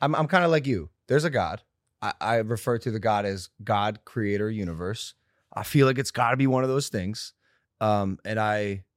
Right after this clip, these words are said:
can see how each religion has, uh, an extreme amount of value for people who need any sort of optimism or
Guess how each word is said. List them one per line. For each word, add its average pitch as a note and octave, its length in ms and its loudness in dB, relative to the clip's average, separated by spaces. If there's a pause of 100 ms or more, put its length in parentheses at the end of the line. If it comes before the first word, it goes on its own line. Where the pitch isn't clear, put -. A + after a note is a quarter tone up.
(180)
can B2+ 120 0
see C#3+ 280 0
how B2 260 4
each A#2+ 260 -6
religion G#2+ 460 -2
has, G2+ 500 -6 (540)
uh, F#2 280 0 (200)
an G#2+ 120 -2
extreme A2+ 760 -2 (220)
amount A2 180 0
of F#2+ 80 -4
value G#2 440 0
for G#2+ 140 -8
people A2 340 -6
who G2+ 140 -6
need F#2+ 280 -6
any G2+ 180 -6
sort F#2+ 220 -4
of E2+ 80 -10
optimism G#2+ 560 -6
or D#2+ 120 -10